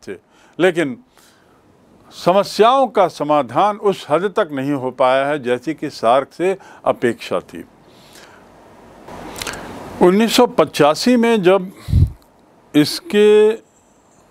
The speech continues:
इसकी स्थापना की गई थी तो बहुत उम्मीदें जगी थी, बहुत आशाएं हुई थी और लगा था कि सहयोग की भावना इस क्षेत्र में सुदृढ़ होंगी, मजबूत होंगी, मित्रता बढ़ेगी और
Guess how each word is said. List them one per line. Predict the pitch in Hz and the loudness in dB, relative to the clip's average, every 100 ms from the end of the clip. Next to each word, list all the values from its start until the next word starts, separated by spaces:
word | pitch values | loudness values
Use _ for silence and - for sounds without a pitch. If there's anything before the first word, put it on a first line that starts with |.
| _ _ | _ _
इसकी | 147 - 202 196 | -6 -4 0 0
स्थापना | - - 139 233 247 | 0 -2 0 0 -2
की | 160 160 | 0 -4
गई | 120 101 | -2 -6
थी | - 95 87 _ _ _ _ _ _ _ - - - | -10 -16 -18 _ _ _ _ _ _ _ -20 -8 0
तो | 196 | 0
बहुत | 135 156 196 | 2 2 0
उम्मीदें | 190 151 147 156 143 | 0 0 2 2 0
जगी | 120 127 | -2 -6
थी, | 123 120 | -6 -6
बहुत | 131 147 147 | -2 -2 -2
आशाएं | 120 107 123 120 | -6 -4 -4 -4
हुई | 98 95 | -6 -12
थी | 90 98 98 - - - | -16 -20 -20 -20 -12 -2
और | 190 | 2
लगा | 143 180 208 | 2 2 0
था | 127 143 160 - _ - | 0 0 0 -6 _ -8
कि | 180 | -6
सहयोग | - 147 135 190 196 - | -2 -2 2 2 0 -4
की | 165 | -10
भावना | 117 135 147 147 135 _ _ 165 | -2 -2 -2 -4 -8 _ _ -8
इस | 160 | -8
क्षेत्र | - 156 143 151 | -6 -6 -4 -4
में | 135 135 - _ _ _ _ _ | -4 -6 -8 _ _ _ _ _
सुदृढ़ | - - 156 151 160 | -8 -2 0 2 0
होंगी, | 117 107 90 92 98 _ _ _ _ _ - | -2 -8 -10 -16 -20 _ _ _ _ _ -2
मजबूत | 147 131 147 185 - | 0 0 2 0 0
होंगी, | 113 98 92 - _ _ 143 | -10 -10 -14 -18 _ _ -2
मित्रता | 156 160 151 165 | -2 -2 0 0
बढ़ेगी | 123 123 151 131 101 90 _ _ _ _ - | 0 -2 0 -2 -6 -14 _ _ _ _ 0
और | 147 143 131 | 2 2 0